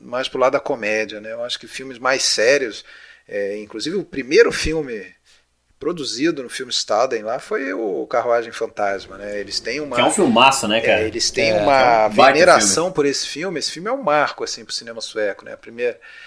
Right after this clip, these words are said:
Speaker 1: é, e, e, então esse cara, ele tinha toda a moral, tanto é que ele não tinha um cargo específico no estúdio, ele era um diretor, meio que um consultor artístico, né?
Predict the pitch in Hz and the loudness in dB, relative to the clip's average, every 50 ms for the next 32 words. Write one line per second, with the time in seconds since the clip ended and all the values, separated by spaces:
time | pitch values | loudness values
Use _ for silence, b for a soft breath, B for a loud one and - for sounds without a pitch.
0 | B B B B - - 107 104 104 104 104 101 98 95 90 101 104 107 101 101 | B B B B -12 -8 -6 -6 -4 -4 -6 -6 -8 -10 -12 -12 -14 -12 -12 -12
1 | 101 98 90 - 107 104 98 80 - 104 104 101 98 101 104 113 - - 113 117 | -12 -14 -16 -14 -14 -14 -14 -14 -16 -20 -20 -18 -18 -18 -18 -16 -10 -8 -8 -6
2 | 151 175 165 - - - - 110 104 117 131 143 185 214 - - - 175 - - | -6 -6 -8 -8 -6 -4 -4 -4 -2 -2 -4 -4 -6 -6 -6 -6 -6 -6 -6 -10
3 | - - 147 156 190 214 208 190 147 135 135 135 123 - - 113 104 135 139 139 | -10 -6 -6 -4 -4 -2 -2 0 0 2 2 0 -2 -4 -8 -12 -6 -6 -6 -4
4 | - 190 202 190 180 143 117 - - 139 143 147 135 123 110 98 - - 117 110 | -4 -4 -4 -4 -6 -8 -8 -8 -8 -8 -8 -10 -10 -12 -12 -12 -8 -2 0 2
5 | 117 120 113 110 101 95 95 - - - 110 95 - - 113 110 - - 101 98 | 2 2 0 -2 -6 -10 -12 -12 -12 -12 -12 -10 -10 -10 -10 -12 -14 -14 -18 -16
6 | 101 - - - 110 107 98 101 98 101 104 113 127 143 156 165 165 156 156 160 | -16 -16 -14 -12 -12 -12 -12 -10 -6 -4 -4 -2 -2 -2 -4 -4 -6 -8 -8 -8
7 | 160 151 143 143 143 131 135 - 143 139 135 135 135 135 139 - - 135 131 131 | -8 -6 -2 -2 -2 -2 -2 -6 -8 -8 -6 -4 -4 -4 -4 -4 -8 -12 -10 -12
8 | 127 120 - - - 151 - - 147 - - - 147 160 156 123 - - - - | -12 -12 -8 -6 -6 -6 -6 -8 -10 -8 -4 0 2 2 2 2 0 -4 -8 -8
9 | 139 131 110 - - - - - 104 110 | -6 -6 -4 -6 -6 -6 -10 -14 -12 -10